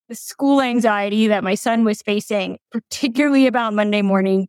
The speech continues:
was huge. And so I was able to release that one fairly quickly. And then it took me a little bit to do the other ones.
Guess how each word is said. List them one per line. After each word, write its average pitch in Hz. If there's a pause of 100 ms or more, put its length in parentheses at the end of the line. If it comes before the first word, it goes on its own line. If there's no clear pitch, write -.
was 220
huge. 220 (540)
And 269
so 294
I 240
was 254
able 254
to -
release 247
that 220
one 220
fairly 208
quickly. 277
And 285
then 240
it 233
took 339
me 277
a 226
little 202
bit 202
to -
do 247
the 226
other 226
ones. 190